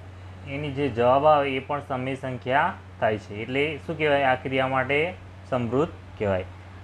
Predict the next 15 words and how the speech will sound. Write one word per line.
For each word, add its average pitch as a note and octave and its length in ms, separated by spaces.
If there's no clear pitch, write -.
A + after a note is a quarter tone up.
જ્યારે C3+ 240
બે E3 160
સમમિત D#3 320
સંખ્યાનો D#3 380
ગુણાકાર C#3 460
લઈએ, D#3 240
તો C#3 120
એ, D3+ 140
એ - 40
ગુણાકારનો C#3 540
જવાબ B2+ 360
પણ D#3 200
સમમિત C#3 560
સંખ્યા B2+ 520
જ E3+ 60